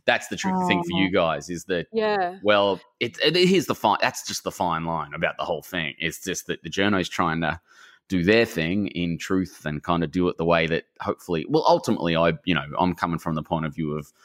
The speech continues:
Speaker 1: serve the reader, you know, first and foremost, serve
Speaker 3: And,
Speaker 1: the reader,
Speaker 3: and,
Speaker 1: you know, and,
Speaker 3: and
Speaker 1: and to
Speaker 3: for
Speaker 1: tell
Speaker 3: us
Speaker 1: that story. Yeah. Sorry.
Speaker 3: And
Speaker 1: Yeah.
Speaker 3: we'll, no, I was just gonna say for us, it's also about, like, respecting what you're doing as a journalist too.
Speaker 1: Yeah,
Speaker 3: We wanna,
Speaker 1: yeah,
Speaker 3: you know,
Speaker 1: right,
Speaker 3: have,
Speaker 1: yeah.
Speaker 3: we, we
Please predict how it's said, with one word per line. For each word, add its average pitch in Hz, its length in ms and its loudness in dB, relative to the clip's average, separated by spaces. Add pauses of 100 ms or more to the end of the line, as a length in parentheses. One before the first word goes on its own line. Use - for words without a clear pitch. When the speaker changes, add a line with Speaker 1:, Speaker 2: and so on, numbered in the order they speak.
(160)
Speaker 1:
serve 87 400 2
the 71 100 -2
reader, 71 300 -4 (100)
you 76 100 -6
know, 69 120 -4
first - 400 -2
and 73 100 -14
foremost, 80 640 -6
serve 78 160 0
Speaker 3:
And, - 80 -4
Speaker 1:
the 71 80 -6
reader, 85 280 6
Speaker 3:
and, 220 140 2 (720)
Speaker 1:
you 90 160 2
know, 80 60 0
and, 82 220 2
Speaker 3:
and - 100 -4
Speaker 1:
and 98 140 4
to 262 40 6
Speaker 3:
for - 60 6
Speaker 1:
tell 117 120 4
Speaker 3:
us 98 40 -2
Speaker 1:
that 92 140 2
story. 95 280 4 (160)
Yeah. 82 200 0 (540)
Sorry. - 200 2
Speaker 3:
And 226 180 2
Speaker 1:
Yeah. - 80 6
Speaker 3:
we'll, 440 100 2 (180)
no, 240 180 4
I 208 40 6
was 214 100 0
just 226 120 -12
gonna 247 80 0
say 226 180 2
for 214 200 2
us, 226 280 2
it's 190 200 0
also 190 320 2
about, 170 340 4
like, 170 140 -2 (240)
respecting 185 500 0
what 170 140 -4
you're 185 160 6
doing 165 320 0
as 160 100 -10
a 185 60 -2
journalist 170 760 -6
too. 190 340 -2 (260)
Speaker 1:
Yeah, 135 340 2
Speaker 3:
We 104 140 6
wanna, 101 180 2
Speaker 1:
yeah, 123 120 4 (100)
Speaker 3:
you 95 60 6
know, 101 120 6
Speaker 1:
right, 104 200 4
Speaker 3:
have, - 120 2
Speaker 1:
yeah. 101 400 6
Speaker 3:
we, 247 120 0
we 262 60 0